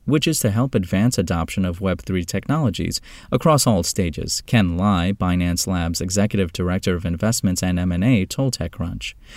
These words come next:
The fund was supported by D S T Global Partners and Briar Capital, in addition to family offices and corporations as limited partners, the company said. Binance Labs is the venture capital and accelerator arm of Binance,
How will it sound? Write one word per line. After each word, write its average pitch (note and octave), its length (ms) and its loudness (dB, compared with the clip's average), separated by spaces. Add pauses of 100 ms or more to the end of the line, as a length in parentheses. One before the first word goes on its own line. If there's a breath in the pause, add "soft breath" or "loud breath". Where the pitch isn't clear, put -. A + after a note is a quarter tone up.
(160 loud breath)
The B2+ 80 2
fund A#3+ 240 6
was G#3 100 6
supported C3 420 4
by A#2 140 6
D B2+ 240 4
S A#2+ 160 4
T A2+ 160 2
Global F#2+ 340 0
Partners F#2+ 500 0
and G#2 220 2
Briar F#2+ 380 2
Capital, G2+ 560 -2 (320 loud breath)
in A#2 140 6
addition G#2+ 320 4
to G#2+ 100 -2
family A2 420 4
offices A2 640 0
and C3 240 4
corporations G2 720 2
as F#2+ 200 2
limited G2+ 400 4
partners, F2+ 480 -2
the F2+ 100 -2
company E2+ 360 -4
said. - 360 -6 (320)
Binance A2+ 380 4
Labs F#2+ 340 2
is G2+ 140 0
the F#2 180 2
venture G2 320 2
capital F#2 520 0
and F#2+ 180 0
accelerator F2+ 800 0
arm F2 300 -2
of G2+ 180 -2
Binance, F2+ 580 0